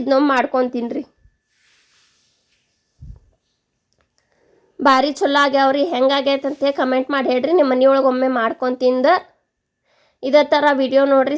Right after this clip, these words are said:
ಸಪೋರ್ಟ್ ಮಾಡ್ರಿ. ಮನೆಯೊಳಗೆ ಆರೋಗ್ಯವಾಗಿ ಇದೇ ಥರ ಅಡುಗೆ ಮಾಡ್ಕೊರಿ. ಹೊಸ ಹೊಸ ಮಾಡಿ ತೋರಿಸ್ತೇವೆ ನಾವು. ಅದನ್ನ ನೋಡಿ ನೀವು ಮಾಡ್ಕೊರಿ, ಆರೋಗ್ಯವಾಗಿರಿ. ವಿಡಿಯೋ ನೋಡಿದ್ದಕ್ಕೆ ಎಲ್ಲರಿಗೂ thank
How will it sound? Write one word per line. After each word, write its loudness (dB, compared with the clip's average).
ಸಪೋರ್ಟ್ -4
ಮಾಡ್ರಿ. -2
ಮನೆಯೊಳಗೆ 4
ಆರೋಗ್ಯವಾಗಿ 0
ಇದೇ -2
ಥರ -4
ಅಡುಗೆ -2
ಮಾಡ್ಕೊರಿ. -2
ಹೊಸ -4
ಹೊಸ -6
ಮಾಡಿ -2
ತೋರಿಸ್ತೇವೆ -2
ನಾವು. 4
ಅದನ್ನ 0
ನೋಡಿ 4
ನೀವು 4
ಮಾಡ್ಕೊರಿ, 0
ಆರೋಗ್ಯವಾಗಿರಿ. -2
ವಿಡಿಯೋ 4
ನೋಡಿದ್ದಕ್ಕೆ 0
ಎಲ್ಲರಿಗೂ -2
thank -2